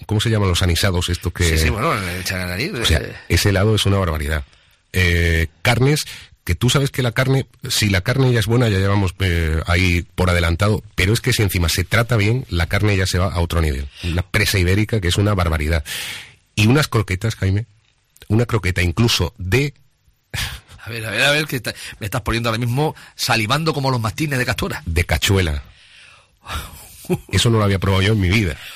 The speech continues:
Speaker 2: Una croqueta de cachuela.
Speaker 1: Y eso es para quitarse el sombrero.
Speaker 2: Bueno, y más yendo, bueno, sabes que yo llevo sombrero puesto siempre, así que
Speaker 1: Sí,
Speaker 2: si me lo tengo
Speaker 1: sí.
Speaker 2: que quitar, me lo quito.
Speaker 1: Apunten ustedes, ¿eh?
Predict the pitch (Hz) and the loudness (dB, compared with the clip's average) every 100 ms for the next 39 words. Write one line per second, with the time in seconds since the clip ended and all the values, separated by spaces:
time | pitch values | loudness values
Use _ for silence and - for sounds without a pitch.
0 | - - 185 185 123 170 190 165 101 - | -20 -12 -8 -6 -6 -4 -2 -4 -6 -8
1 | 151 208 87 98 101 120 113 113 110 95 | -8 -4 0 2 2 2 2 0 -2 0
2 | 90 - 107 113 107 85 92 67 - - | 0 0 0 0 0 0 0 -4 -12 -20
3 | - _ _ 98 113 - 107 92 98 - | -20 _ _ -14 -12 -10 -8 -6 -4 -4
4 | - 104 101 110 113 117 120 117 - 117 | -6 -6 -6 -4 -2 -2 -4 -6 -6 -4
5 | 110 107 107 98 107 104 104 101 - 120 | -2 0 -2 -2 -4 -2 -4 -6 -6 -6
6 | 107 120 139 127 110 101 101 107 107 104 | -4 -4 -2 0 0 0 -2 -2 -2 -2
7 | 139 - 107 101 92 113 - - _ - | -2 -4 -6 -6 -6 -8 -10 -14 _ -2
8 | 90 113 120 110 - 78 71 107 143 | 2 2 2 0 -2 -4 -2 -2 -2